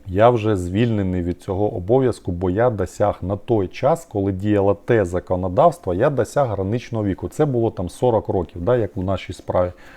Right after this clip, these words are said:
або сорок п'ять, він там потім підвищувався, або п'ятдесят.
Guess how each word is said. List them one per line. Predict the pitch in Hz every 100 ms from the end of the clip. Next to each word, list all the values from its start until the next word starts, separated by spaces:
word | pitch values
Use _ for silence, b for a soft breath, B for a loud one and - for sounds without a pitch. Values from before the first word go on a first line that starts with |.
| B
або | 151 143
сорок | 113 104 -
п'ять, | 127 123 -
він | 95 92
там | 95 92 B B -
потім | 101 90 92 85 -
підвищувався, | 101 98 101 92 - 90 90 -
або | 92 92
п'ятдесят. | - 92 90 - 95 87